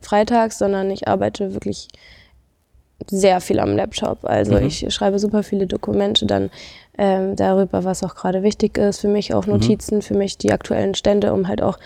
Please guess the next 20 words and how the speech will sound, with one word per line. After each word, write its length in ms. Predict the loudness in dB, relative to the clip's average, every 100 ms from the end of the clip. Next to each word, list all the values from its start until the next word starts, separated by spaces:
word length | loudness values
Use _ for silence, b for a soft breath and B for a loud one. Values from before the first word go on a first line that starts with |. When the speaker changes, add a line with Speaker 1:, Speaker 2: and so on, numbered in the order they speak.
| B B -6
Speaker 1:
der 80 | -4
Presse 380 | 0 0 2
Informationen 600 | 0 0 -4 -4 -2 -4 -2
zu 140 | 0
geben, 260 | 2 2 0
die 120 | -2
gerade 380 | -2 -2 -2 0
relevant 460 | 0 2 4 2
sind. 340 | 2 2 0 B B B B B _
Ähm, 520 | 2 4 4 2 0 -6 _ -20 -18 -20 _ _
man 160 | 2 4
muss 260 | 4 2 2
super 280 | 2 2
viel 260 | 4 4 4
sich 220 | 0 -2
durchlesen, 720 | 2 2 4 2 2 2 -2
auch 180 | -2 -2
um 120 | -4
auf 120 | -6
dem, 460 | -4 -4 -2 -4